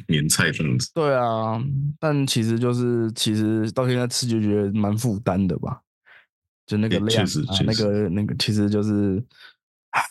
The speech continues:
Speaker 1: 那个油那个盐啊。<laughs>
Speaker 2: 对，那个油那个盐是还好，但是就是你要重复吃它，然后就你已经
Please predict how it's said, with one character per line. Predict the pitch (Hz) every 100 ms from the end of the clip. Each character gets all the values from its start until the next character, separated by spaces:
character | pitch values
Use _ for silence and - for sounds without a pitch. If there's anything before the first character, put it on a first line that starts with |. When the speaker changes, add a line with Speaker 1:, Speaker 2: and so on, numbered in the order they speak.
| _ _ _ _ _ _ _
Speaker 1:
那 | 127
个 | 120
油 | 101 92 95
那 |
个 | 104
盐 | 98 87 - -
啊。 | - -
<laughs> | - 190 214
Speaker 2:
对， | 127 - - - - - - 165
那 | 165
个 | 127
油 | 131
那 |
个 | 156 127
盐 | 113
是 | 123 147
还 |
好， | 120
但 | 104 123
是 | 135
就 | 135
是 | 135
你 | 120
要 | 110
重 | 120 110 104
复 | 120 107
吃 | - 104
它， | 95 - 92
然 | 101
后 | 110 120 110 113 - - _ _ _ _ -
就 | 156 135
你 | 135
已 | 135
经 | 127 135